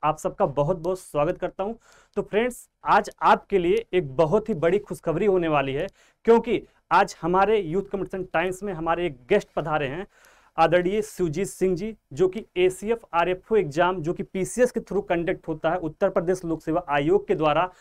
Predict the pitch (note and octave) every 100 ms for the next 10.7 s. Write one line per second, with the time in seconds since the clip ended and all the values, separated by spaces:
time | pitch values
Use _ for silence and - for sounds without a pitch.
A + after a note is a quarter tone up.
0 | _ _ E3+ D#3 G3+ - - D#3+ D#3 A3+
1 | - - - D#3+ D#3 D#3 D#3 D3 D#3 D#3
2 | D3 E3+ D3+ E3 _ _ D#3+ - G#3+ A3
3 | G#3+ F3+ F3 A3 A3 E3 E3+ E3+ - G3+
4 | G3+ _ F#3 F3+ G#3 E3+ D#3 D#3+ E3 A#3
5 | A#3 A3 F#3 G3 F#3+ F3+ F3+ F3+ G#3+ A3
6 | D#3+ E3 - C3 C3 B2+ A2+ - _ _
7 | - A3 A#3 - B3+ C4+ - _ _ -
8 | F#3+ E3+ E3 F3 G#3 D3+ G3+ A3+ G3+ A3
9 | G#3+ B3+ - _ - F3 F3+ A#3 G3 A3
10 | E3+ C3+ E3+ F#3+ G3+ G#3+